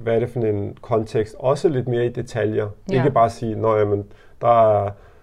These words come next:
Speaker 1: fyrre til halvtreds procent skilsmisse, og det har der været i mange årtier," og bla, bla,
Speaker 2: Mm.
Speaker 1: bla.
Speaker 2: Ja.
Speaker 1: Men at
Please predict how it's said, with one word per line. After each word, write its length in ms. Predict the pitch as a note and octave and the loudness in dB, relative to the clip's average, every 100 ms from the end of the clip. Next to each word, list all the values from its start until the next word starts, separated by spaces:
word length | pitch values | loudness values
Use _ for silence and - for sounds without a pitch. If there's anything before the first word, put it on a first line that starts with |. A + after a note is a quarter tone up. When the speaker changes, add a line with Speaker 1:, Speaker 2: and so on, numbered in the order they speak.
| - - | -20 -20
Speaker 1:
fyrre 300 | - A#2 A2 | -4 2 4
til 140 | - B2+ | 2 -2
halvtreds 340 | G#2+ A#2 A2 | -4 -2 -4
procent 380 | - G#2 A2 G2+ | -4 -4 -4 -4
skilsmisse, 760 | - B2+ A#2+ A#2+ A2+ A#2 A2 | -4 -4 -4 -4 -4 -2 -2
og 140 | G#2 F#2+ | -2 -4
det 80 | G#2 | -6
har 100 | G2+ | -4
der 80 | |
været 460 | F#2+ G2 G2 G#2 G#2 - - - - | -2 -2 -2 -2 -4 -8 -20 -20 -10
i 220 | G2+ F#2+ | -6 -6
mange 260 | G#2 G2+ A2+ | -4 -2 -2
årtier," 540 | - G2 - D3 C3 B2 | -4 -10 -8 -4 2 2
og 400 | A2+ G#2 G2 F#2+ | 2 0 -2 0
bla, 200 | - F#2 | 0 0
bla, 120 | F2 | 0
Speaker 2:
Mm. 60 | A2 | 0
Speaker 1:
bla. 200 | A#2+ C3 - - | 0 0 -6 -12
Speaker 2:
Ja. 180 | G3+ F3+ | -6 -2
Speaker 1:
Men 220 | A2+ A2+ - | 2 2 2
at 140 | A2+ | -4